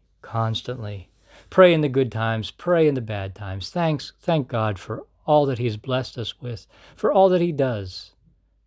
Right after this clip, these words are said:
Verses four and five. God's ways,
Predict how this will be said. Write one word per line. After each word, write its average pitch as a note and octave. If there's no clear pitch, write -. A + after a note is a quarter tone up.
Verses B2
four C3
and A#2
five. B2+
God's C3
ways, G2